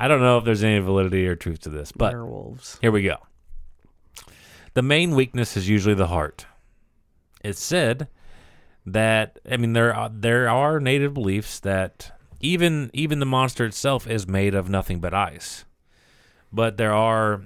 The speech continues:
Speaker 1: variations where the heart is usually ice. It's solid ice. So what you're supposed to do is you're supposed to smash their heart. Now, how are you supposed to smash their heart?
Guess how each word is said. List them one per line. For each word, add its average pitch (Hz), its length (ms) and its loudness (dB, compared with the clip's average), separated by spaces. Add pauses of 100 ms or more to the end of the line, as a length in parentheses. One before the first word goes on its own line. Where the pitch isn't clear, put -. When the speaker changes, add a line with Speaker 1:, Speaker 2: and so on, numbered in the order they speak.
(140)
Speaker 1:
variations 107 840 0
where 98 380 2
the 87 120 -4
heart 107 420 0
is 92 220 -6
usually 90 380 -4
ice. 78 520 -14
It's - 200 -18
solid 92 360 -4
ice. 64 380 -16 (400)
So 104 140 0
what 98 80 6
you're 92 120 2
supposed 120 400 0
to 190 80 0
do 85 320 -2 (460)
is 101 120 -8
you're 107 80 -4
supposed 120 340 -2
to - 80 -8
smash 135 460 -2
their 123 160 2
heart. 131 300 0 (520)
Now, 107 80 -10
how 175 140 -4
are 202 100 0
you 185 80 -2
supposed 175 240 -2
to 160 60 -6
smash 147 340 -6
their 131 140 -6
heart? 143 260 -6